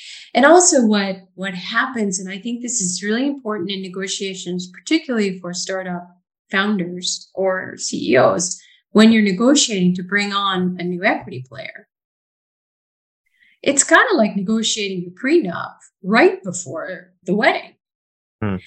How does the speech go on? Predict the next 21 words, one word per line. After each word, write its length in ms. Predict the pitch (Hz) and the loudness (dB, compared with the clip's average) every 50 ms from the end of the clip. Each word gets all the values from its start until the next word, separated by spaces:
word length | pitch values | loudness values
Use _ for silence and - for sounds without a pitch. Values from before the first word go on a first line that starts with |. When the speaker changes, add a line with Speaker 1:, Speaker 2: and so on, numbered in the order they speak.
| - - - | -16 -4 0
Speaker 1:
Like, 220 | 254 277 277 277 | 0 0 2 2
you're 140 | 294 294 294 | 0 2 4
not 280 | 302 330 403 - - - | 6 6 6 4 2 0
gonna 180 | 494 453 392 | 0 0 0
wanna 380 | 349 262 233 220 220 - - - _ _ _ _ _ _ _ _ _ _ _ _ _ _ - | 2 2 0 0 -2 -4 -6 -14 _ _ _ _ _ _ _ _ _ _ _ _ _ _ -8
hate 340 | - - - 359 453 523 508 | -2 4 4 6 6 6 6
each 180 | 381 - - 202 | 4 4 4 0
other 520 | 175 - - - - 139 190 - - - _ _ _ _ _ _ | -2 -4 -6 -6 -6 -8 -8 -8 -12 -18 _ _ _ _ _ _
before 300 | 240 247 247 330 349 392 | -6 -2 0 2 4 6
you 160 | 359 294 233 | 6 6 4
walk 260 | 202 208 220 220 220 | 4 2 2 0 2
down 220 | - 208 185 185 180 | 0 2 2 2 2
the 120 | 175 202 | 0 0
aisle. 400 | 226 - - - - - - _ _ _ _ _ _ _ _ _ _ _ _ - | -2 -2 -2 -4 -6 -8 -12 _ _ _ _ _ _ _ _ _ _ _ _ 0
And 140 | - 240 254 | 2 4 4
I 100 | 277 285 | 4 4
think 200 | 285 370 381 381 | 4 4 4 4
some 260 | - - 330 320 320 | 4 4 4 4 4
people 260 | 320 311 311 294 262 220 | 2 0 0 0 -2 -2
forget 400 | - 208 185 180 214 233 - - | -2 -2 0 0 0 -2 -2 -4
that. 240 | - - 113 - - | -4 -6 -6 -8 -10